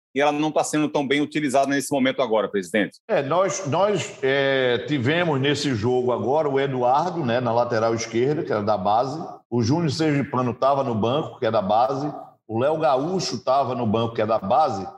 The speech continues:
Speaker 2: A gente tem aqui, em média, de ter trinta por cento do elenco de jogadores da base, efetivamente.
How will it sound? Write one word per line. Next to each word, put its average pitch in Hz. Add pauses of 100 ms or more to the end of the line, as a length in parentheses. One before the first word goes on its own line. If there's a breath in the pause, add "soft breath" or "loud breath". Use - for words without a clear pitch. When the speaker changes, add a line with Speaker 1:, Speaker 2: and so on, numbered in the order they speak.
(200)
Speaker 2:
A 135
gente 202
tem 180
aqui, 147
em 143
média, 139
de 143
ter -
trinta 214
por 180
cento 147
do 127
elenco 147
de 143
jogadores 139
da 143
base, 110 (320)
efetivamente. 110